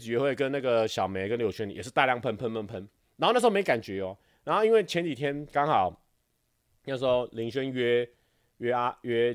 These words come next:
金针菇，然后也约我，然后再约那个泱泱，我们四个就开车去那个基隆嘛。那因为最近疫情也比较紧张嘛，所以我就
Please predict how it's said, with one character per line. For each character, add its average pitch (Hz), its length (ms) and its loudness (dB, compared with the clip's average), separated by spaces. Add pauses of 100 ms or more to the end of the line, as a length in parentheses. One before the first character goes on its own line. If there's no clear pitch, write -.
金 117 160 -8
针 117 140 -2
菇， 113 180 -4
然 107 100 -2
后 107 80 -2
也 107 80 -4
约 101 220 -2
我， 98 360 -2
然 92 100 -6
后 104 100 -2
再 120 140 0
约 113 340 2 (380)
那 107 180 -10
个 85 580 -8 (360)
泱 113 140 -2
泱， 110 240 0
我 95 120 -4
们 95 100 -4
四 131 200 -8
个 101 200 0
就 113 240 0
开 110 220 2
车 104 340 -2 (420)
去 117 260 -6
那 117 100 -2
个 98 300 -2 (200)
基 117 160 -8
隆 101 140 -2
嘛。 82 160 -10
那 151 120 0
因 160 60 0
为 165 60 0
最 160 140 -2
近 147 120 -6
疫 151 120 -8
情 113 160 -8
也 95 100 -4
比 85 140 -12
较 110 180 0
紧 90 200 -10
张 90 180 -6
嘛， 78 160 -12
所 117 120 -4
以 117 40 2
我 92 240 -2
就 127 240 -2